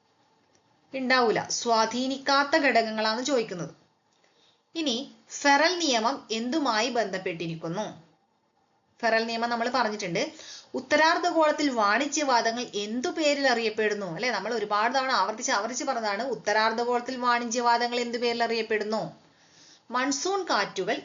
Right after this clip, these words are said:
ഏത് തരം കാറ്റുകൾക്ക് ഉദാഹരണമാണ്? മറ്റൊരു ചോദ്യം, മൗസിം എന്ന പദം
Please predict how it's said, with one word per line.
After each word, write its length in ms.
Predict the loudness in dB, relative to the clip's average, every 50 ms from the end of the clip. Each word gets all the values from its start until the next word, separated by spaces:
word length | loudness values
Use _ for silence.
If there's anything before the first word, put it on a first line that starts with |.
| -8 -2
ഏത് 420 | 2 4 6 6 4 4 2 0 0
തരം 240 | 2 0 0 -2 -2
കാറ്റുകൾക്ക് 540 | 0 0 0 0 -2 -4 -6 -6 -6 -6
ഉദാഹരണമാണ്? 1120 | -6 -4 0 0 0 0 -2 -6 -8 -8 -8 -8 -6 -8 -6 -6 -8 -8 -10 -12 -14 -18 _ _ _ _ _ _ _ _ -10
മറ്റൊരു 260 | -8 -6 -6 -6 -8
ചോദ്യം, 420 | -6 -6 -6 -6 -4 -4 -6 -6 -8 -14 -20 -20 _ _ -12
മൗസിം 580 | -4 0 0 2 2 0 -2 -2 -2 -4 -4 -4 -6 -6 -6
എന്ന 320 | -6 -4 -4 -6 -6 -2 -2
പദം 340 | -2 0 0 0 -2 -2